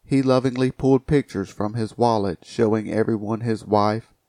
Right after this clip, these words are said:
and boasted about how beautiful and talented she has always been. Her appearance has always been something she has taken pride in, and it's something to her, so therefore important to him."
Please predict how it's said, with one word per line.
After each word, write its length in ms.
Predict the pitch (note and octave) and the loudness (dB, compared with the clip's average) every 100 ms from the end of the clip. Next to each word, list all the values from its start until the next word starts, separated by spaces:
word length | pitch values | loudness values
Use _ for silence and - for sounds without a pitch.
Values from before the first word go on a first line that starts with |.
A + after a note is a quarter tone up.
| _ _ | _ _
and 180 | - A2 | -6 2
boasted 380 | A#2+ A#2+ - G2 | 4 4 2 -4
about 320 | G#2 G2 F2 | 0 0 0
how 180 | G#2+ G#2 | 0 -2
beautiful 560 | G#2+ A#2 A2 - A#2 F#2 | 0 -2 -2 -2 0 0
and 180 | A2+ | -2
talented 600 | - A#2+ G#2 F#2+ F#2 F#2 | 0 0 0 -4 -8 -10
she 160 | - A2 | -6 -2
has 180 | G#2 F#2+ | 0 2
always 460 | G#2+ G2+ G#2 A2 | 2 4 2 -2
been. 480 | - G#2+ G2 F2+ G2 _ _ _ _ _ _ _ _ _ _ _ _ _ _ _ | -2 -2 -2 -4 -10 _ _ _ _ _ _ _ _ _ _ _ _ _ _ _
Her 200 | - A#2+ A#2+ | 0 2 2
appearance 540 | - D#3 C#3+ A2+ - | 0 -2 0 -2 -4
has 180 | A2+ A2 | -4 2
always 340 | A2+ A2 A2 | 2 4 2
been 220 | - A#2 A2+ | 0 -6 -4
something 420 | B2+ A#2+ G#2+ G#2 | -4 -4 -6 -8
she 200 | - A2 | -6 -2
has 200 | G#2+ G#2+ | -2 -2
taken 380 | - A2+ G#2+ G#2+ | -2 -2 -4 -6
pride 400 | B2 A#2+ A2+ G2 | 0 2 2 0
in, 340 | G2 F#2 F2+ - | -4 -8 -10 -8
and 180 | G2+ | -6
it's 160 | G2 - | -6 -6
something 440 | A#2+ A2 A#2+ A#2 - | -4 -4 -4 -8 -8
to 200 | - A#2 | -4 -2
her, 360 | A#2 G#2+ G#2 - _ _ _ | 2 2 0 -6 _ _ _
so 240 | - G#2 | -2 0
therefore 720 | G2+ A#2 A2 A2 A2 G#2+ G2+ - | 4 4 4 0 0 0 -4 -10
important 640 | G#2 G#2 - A#2 A2 G2 - | -8 -8 -2 -2 -2 -4 -6
to 140 | G2+ | -6
him." 480 | A2 A2 F#2+ E2+ | -4 -4 -4 -6